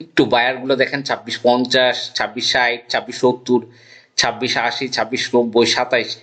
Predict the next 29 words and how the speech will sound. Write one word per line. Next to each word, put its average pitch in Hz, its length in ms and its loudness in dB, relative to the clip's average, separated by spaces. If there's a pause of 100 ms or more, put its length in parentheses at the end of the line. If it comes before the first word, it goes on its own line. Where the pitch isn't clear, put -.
(360)
প্রচুর 208 300 4
সেলার 139 400 0
ছিল 113 200 -2
আপনারা 107 280 0
জানেন। 98 240 -2 (560)
এবং 120 220 2
ছাব্বিশ 139 320 -2
পঞ্চাশে 143 360 2
অল্প 135 160 2
বায়ার 120 420 0
ছিল, 110 180 -2
ইজিলি 143 380 2
কিন্তু 151 240 -6
ছাব্বিশ 131 360 -4
ষাট, 139 140 -2
সত্তর 147 280 -2
ইজিলি 147 280 2
শেয়ার 123 280 0
নেওয়া 117 180 0
যেত, - 340 -20 (280)
তখন 135 200 2
কিন্তু 127 200 -4
যাইতো 113 360 0
সকাল 123 360 0
দশটা 120 340 0
বত্রিশ 127 380 -4
মিনিটে। 107 340 0 (460)
এবং 143 360 0
তার 143 220 0